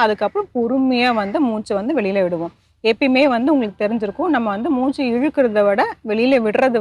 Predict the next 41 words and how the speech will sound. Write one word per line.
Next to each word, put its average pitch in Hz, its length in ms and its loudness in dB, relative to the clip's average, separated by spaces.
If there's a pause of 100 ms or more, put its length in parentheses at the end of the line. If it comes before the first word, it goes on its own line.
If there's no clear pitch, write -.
வந்து 214 180 -4 (120)
ரொம்ப 226 180 -2 (100)
அதிகமா 208 400 -2
விடணும், 202 360 -4
ரொம்ப 240 120 -2 (100)
பொறுமையா 208 460 -2
விடணும்னு 196 380 -6
தெரியும். 185 300 -6 (440)
இப்போ 285 160 -2
வந்து 269 160 0
நம்ம 269 180 2
நிறைய 240 240 0
பிராணாயாமெல்லாம் 226 680 -2
வந்து 214 200 -4 (200)
இந்த 220 180 -2
மாதிரி 240 220 0
மூச்சு 240 260 -2
அடக்காம 220 480 -2
வந்து 214 220 -6
செஞ்சிருப்போம். 202 500 -4 (400)
அதுலயே 220 360 0
நிறைய 220 220 0 (100)
வேரியேஷன்ஸ் 214 560 -2
இருக்கு. 214 180 -2 (120)
மூச்சு 233 260 -4
அடக்கிட்டும் 233 460 0
பண்ற 185 260 -4
மாதிரி 185 180 -4
இருக்கு. - 160 -12 (140)
இப்போ 294 220 -2
நான் 233 160 0
இந்த 226 160 -2 (120)
பார்ட் 240 360 2
மட்டும் 214 220 -6
உங்களுக்கு 202 280 -6
வந்து 233 200 -8
தனியா 196 300 -6
வந்து 185 220 -8
எடுத்து 190 260 -6
சொல்லிடுறேன். 180 420 -4 (380)
பண்ணலாம். 196 400 -2